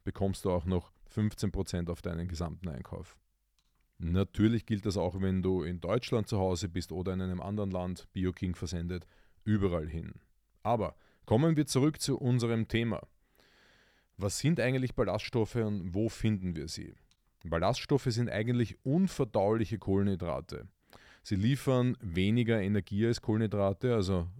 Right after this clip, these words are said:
so in etwa die Hälfte. Man dachte früher, sie liefern gar keine Energie, werden komplett unverdaut ausgeschieden, ist aber nicht ganz korrekt. Wir finden diese in Obst, in Gemüse,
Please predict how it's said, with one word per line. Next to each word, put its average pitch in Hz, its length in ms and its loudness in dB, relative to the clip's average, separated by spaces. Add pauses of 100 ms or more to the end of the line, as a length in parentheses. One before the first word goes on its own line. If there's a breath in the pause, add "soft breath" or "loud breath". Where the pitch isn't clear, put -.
(300)
so 101 180 -2
in 95 140 -2
etwa 90 240 -4
die 92 140 -4
Hälfte. 95 520 -2
Man 95 160 -4
dachte 87 320 -4
früher, 95 400 2
sie 85 100 -4
liefern 90 280 -2
gar 76 160 -2
keine 107 280 -4
Energie, 101 380 -2
werden 90 160 -2
komplett 90 440 -2
unverdaut 92 420 -2
ausgeschieden, 92 600 -2 (280 loud breath)
ist 87 140 -2
aber 85 140 0
nicht 82 160 -4
ganz 85 200 -8
korrekt. - 460 -12 (560 loud breath)
Wir 98 100 0
finden 107 320 4
diese 92 240 2
in 90 120 2
Obst, - 680 -2
in 95 160 -2
Gemüse, 127 720 2